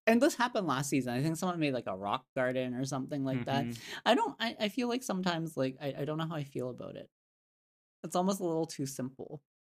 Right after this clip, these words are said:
Speaker 1: It was like, "Here's some clouds and a cactus. It's Arizona."
Speaker 2: Okay, yeah, I
Speaker 1: <laughs>
Speaker 2: see
Speaker 1: You
Speaker 2: what
Speaker 1: know
Speaker 2: you
Speaker 1: what
Speaker 2: mean.
Speaker 1: I
Speaker 2: Yeah, yeah,
Speaker 1: mean?
Speaker 2: yeah, yeah, yeah, no,
Speaker 1: <laughs>
Speaker 2: totally, totally. Um, I, yeah, I can see how that definitely does happen. I'm trying to think of when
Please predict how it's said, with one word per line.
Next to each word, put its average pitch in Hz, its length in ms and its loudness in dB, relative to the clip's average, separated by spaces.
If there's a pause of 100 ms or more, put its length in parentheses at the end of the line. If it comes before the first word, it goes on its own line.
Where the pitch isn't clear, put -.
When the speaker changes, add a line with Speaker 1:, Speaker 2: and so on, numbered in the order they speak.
(160)
Speaker 1:
It 240 160 -10
was 147 180 -2
like, 131 180 -2
"Here's 143 240 0
some 156 120 0
clouds 156 400 -2
and 113 100 -4
a 123 60 -6
cactus. - 600 -10
It's 143 180 -8
Arizona." 135 680 -8 (640)
Speaker 2:
Okay, 165 320 6
yeah, 151 240 8
I - 100 10
Speaker 1:
<laughs> - 0 -
Speaker 2:
see 254 160 6
Speaker 1:
You 247 80 12
Speaker 2:
what - 20 10
Speaker 1:
know 262 100 12
Speaker 2:
you - 20 10
Speaker 1:
what 240 120 12
Speaker 2:
mean. - 20 12
Speaker 1:
I 196 60 12
Speaker 2:
Yeah, 170 160 10
yeah, 165 120 12
Speaker 1:
mean? 160 120 10 (100)
Speaker 2:
yeah, - 20 6
yeah, 160 220 8
yeah, 180 220 8
no, 156 180 8
Speaker 1:
<laughs> - 0 -
Speaker 2:
totally, 156 420 4
totally. 123 440 0 (240)
Um, 131 500 2 (280)
I, 135 320 2 (960)
yeah, 151 360 8
I 123 140 6
can 151 180 2
see 151 180 4
how 147 140 4
that 143 200 4
definitely 123 540 2
does 104 500 -4 (280)
happen. 113 420 -2
I'm 117 100 -2
trying 175 180 -2
to 202 60 -2
think 160 200 -2
of 143 120 -2
when 123 440 -4